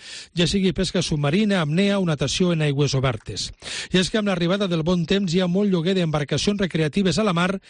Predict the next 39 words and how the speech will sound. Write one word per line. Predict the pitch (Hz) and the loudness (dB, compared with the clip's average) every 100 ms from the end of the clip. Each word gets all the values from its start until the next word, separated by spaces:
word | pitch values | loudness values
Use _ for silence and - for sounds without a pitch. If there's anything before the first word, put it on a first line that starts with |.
| - - - | -20 -20 -4
i | 165 | 0
la | 160 147 | 2 2
gent | 240 | 0
a | |
vegades | 220 196 220 220 - 175 | 0 0 0 -2 0 0
molt | 170 208 190 | 2 2 0
cop | 202 190 | -2 -2
no | 190 185 | 0 0
té | 208 | 0
coneixement | 190 185 170 151 165 156 202 185 | 0 0 0 0 0 2 2 2
del | 165 | 0
que | - 135 | 0 0
hi | 135 | 0
ha. | 107 - - - - - | -2 -6 -20 -16 -12 -2
Arrere | 156 196 247 | 0 2 0
en | |
cope | 208 240 226 | -2 -2 -2
Catalunya | 180 180 220 214 | -2 0 2 2
i | 185 | 2
Andorra | 170 202 202 | 0 0 0
hem | 190 | 0
escoltat | - 156 196 196 | 0 0 0 0
al | 170 | -2
David, | 147 147 196 | 0 0 2
un | 208 | 0
submarinista, | - 160 190 233 185 175 208 247 - - - | 0 0 2 2 0 0 -2 -4 -8 -20 -12
que | - | -4
ha | 170 | 0
tingut | 196 220 202 | 0 0 0
alguna | 160 202 220 | 0 0 0
cosa | - 190 180 | 0 0 0
més | 185 214 | 0 0
que | - 175 | 0 0
algun | 156 220 226 | 2 2 2
ensurt | 165 233 226 180 | 0 -2 0 0
a | |
l'aigua, | 220 294 208 | 0 0 0
Yolanda | 151 143 143 139 | 0 0 -2 -2
Canales. | 143 127 113 98 - - | -2 0 -2 -4 -6 -10